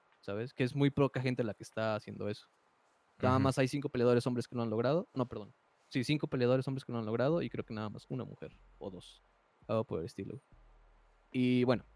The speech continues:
Speaker 1: la cuestión es que ella está rogando, ¿no? Que empiecen a tener más divisiones. Y lo que pasa aquí es un video de una de estas peleadoras intentando dar el peso.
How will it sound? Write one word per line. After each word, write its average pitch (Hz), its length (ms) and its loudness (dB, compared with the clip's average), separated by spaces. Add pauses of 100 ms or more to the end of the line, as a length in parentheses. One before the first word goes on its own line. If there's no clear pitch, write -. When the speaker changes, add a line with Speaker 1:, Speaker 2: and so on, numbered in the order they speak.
(100)
Speaker 1:
la 120 140 -2
cuestión 127 280 -2
es 135 140 -2
que 117 720 2
ella 123 460 2 (400)
está 131 480 4
rogando, 127 500 2
¿no? 113 220 0
Que 117 100 -4
empiecen 110 320 -2
a 107 60 -4
tener 110 180 -8
más 110 120 -4
divisiones. 139 520 -6 (480)
Y 185 180 2
lo 147 120 4
que 135 80 -4
pasa 139 240 2
aquí 170 400 2
es 131 140 -2
un 139 100 2
video 135 420 6 (360)
de 113 420 2
una 120 160 2
de 123 40 4
estas 120 180 -4
peleadoras 117 500 0
intentando 110 400 -4
dar 92 120 0
el 92 80 -4
peso. 113 320 -6